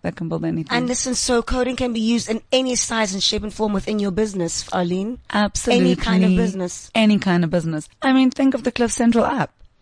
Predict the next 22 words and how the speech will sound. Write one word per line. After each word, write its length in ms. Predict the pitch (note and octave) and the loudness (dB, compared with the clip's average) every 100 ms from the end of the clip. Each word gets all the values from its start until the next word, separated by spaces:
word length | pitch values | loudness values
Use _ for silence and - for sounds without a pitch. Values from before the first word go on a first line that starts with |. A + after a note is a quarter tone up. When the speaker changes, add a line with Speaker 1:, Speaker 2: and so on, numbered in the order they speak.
| - | -6
Speaker 1:
Someone 280 | - F#3+ A#3+ | 0 2 4
Speaker 2:
Correct. 200 | C#4 C4 | 2 2
Speaker 1:
had 60 | A#3+ | 2
to 40 | |
build 200 | F#3+ F3+ | 2 2
that. 240 | G3 C4 | -2 -4
Speaker 2:
Correct. 380 | - G#3+ G#3+ G#3 | -6 -2 -2 0
Speaker 1:
The 100 | A3 | 0
only 260 | - A#3 B3 | 4 6 6
reason 300 | A#3 A3 A3+ | 6 6 6
you 100 | A3+ | 6
can 160 | A#3+ | 6
listen 300 | G#3 G#3+ A3+ | 4 6 4
to 140 | G#3+ G3 | 4 4
us 180 | G3 B3 | 2 4
now 180 | D4 G#3 | 4 2
is 140 | E3+ | 0
because 300 | F3+ - F3+ | -6 -2 -2
of 100 | F3+ | 0
software 380 | F#3+ F3 - F#3+ | 0 -2 0 2
engineers. 580 | G3 G3+ C4+ D4 - - | 4 4 2 2 -2 -6
Speaker 2:
Correct. 680 | G#3 G#3+ G#3+ - - - | -6 -6 -8 -12 -14 -14